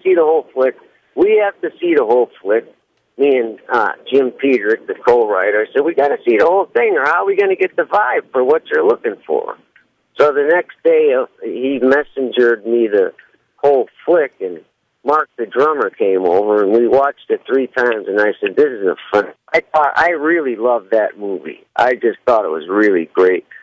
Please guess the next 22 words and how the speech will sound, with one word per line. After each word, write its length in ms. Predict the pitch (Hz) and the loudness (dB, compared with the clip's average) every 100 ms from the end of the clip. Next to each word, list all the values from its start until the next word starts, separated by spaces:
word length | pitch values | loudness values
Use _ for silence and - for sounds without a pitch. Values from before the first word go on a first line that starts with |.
| - - - | -20 -16 -2
And 220 | 107 120 | 0 0
the 100 | 123 _ _ _ - | -2 _ _ _ -6
character 540 | 165 175 170 - 165 143 | -2 -2 -4 -2 -2 0
by 240 | 143 135 | -2 -2
Mister 500 | 143 156 _ 151 135 - 147 | 0 -2 _ -4 -2 -4 -2
T 300 | 151 147 143 | 0 2 2
and 100 | 135 | 2
all 240 | 139 135 | 0 0
that, 200 | 135 127 | -2 -2
I 100 | 113 - | -4 -2
said, 200 | 120 110 | -4 0
"Boy, 300 | 139 127 104 _ _ _ _ _ - | 2 2 -2 _ _ _ _ _ -4
Sly, 300 | 143 156 139 | -2 0 -2
when 200 | 117 113 | -2 0
he 140 | 143 | -2
does 320 | 139 147 139 - - | 2 2 0 -4 -4
things 340 | 135 120 98 110 | -2 -2 -2 0
right, 300 | 127 107 120 | 2 0 -4
he 100 | 135 | 0
really 360 | 127 120 113 | 2 2 -2
does 240 | - 117 - - | -2 -4 -4 -6
things 280 | - - | -6 -4